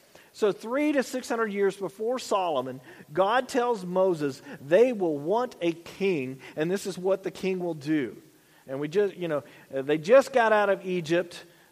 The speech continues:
You know, they're sitting there going, "Okay, they had a kind of king in Egypt, a guy in charge in Egypt. Who would ever want a king again after that, right? Four hundred years of, of slavery. Of course we want that, uh, won't want that."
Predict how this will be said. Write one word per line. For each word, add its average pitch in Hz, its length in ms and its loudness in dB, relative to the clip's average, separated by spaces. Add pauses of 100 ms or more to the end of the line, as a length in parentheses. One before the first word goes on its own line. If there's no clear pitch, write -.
(100)
You 160 140 -4
know, 143 260 -2
they're 156 160 -2
sitting 175 220 -4
there 175 80 -4
going, 165 320 0
"Okay, 170 180 0
they 170 160 2
had 190 180 2
a 156 100 4 (220)
kind 175 200 -2
of 147 80 -6
king 190 360 0
in 185 120 0
Egypt, 185 420 0
a 151 60 -6
guy 208 240 2
in 185 100 0
charge 185 320 0
in 180 80 -4
Egypt. 180 320 -4 (160)
Who 277 180 2
would 262 240 0
ever 208 680 2 (120)
want 160 400 0
a 156 80 2
king 170 440 2
again 139 320 -2
after 131 260 -2
that, 143 400 2
right? 185 420 -2 (340)
Four 185 220 -2
hundred 175 300 -4
years 170 300 0
of, 156 100 -6 (220)
of 147 160 -2
slavery. 143 720 -4 (640)
Of 151 80 -8
course 233 300 0
we 202 100 0
want 139 320 -2
that, 113 320 -6
uh, 139 100 0
won't 143 280 -4
want 120 220 -8
that." 117 320 -6